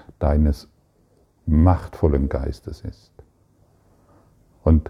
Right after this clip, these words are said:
wir wollen uns nicht mehr in der Projektion und in unserem eigenen Wahnsinn verlieren, sondern den nächsten Schritt der Erlösung machen, dem wir uns,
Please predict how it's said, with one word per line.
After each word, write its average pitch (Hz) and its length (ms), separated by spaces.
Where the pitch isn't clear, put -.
wir 85 140
wollen 98 260
uns 85 240
nicht 104 300
mehr 92 100
in 82 120
der 82 80
Projektion 82 1000
und 85 160
in 78 160
unserem 82 480
eigenen 80 760
Wahnsinn 85 640
verlieren, 82 800
sondern 87 360
den 82 260
nächsten 101 460
Schritt - 480
der - 100
Erlösung 78 680
machen, 71 400
dem 73 320
wir 95 400
uns, 73 280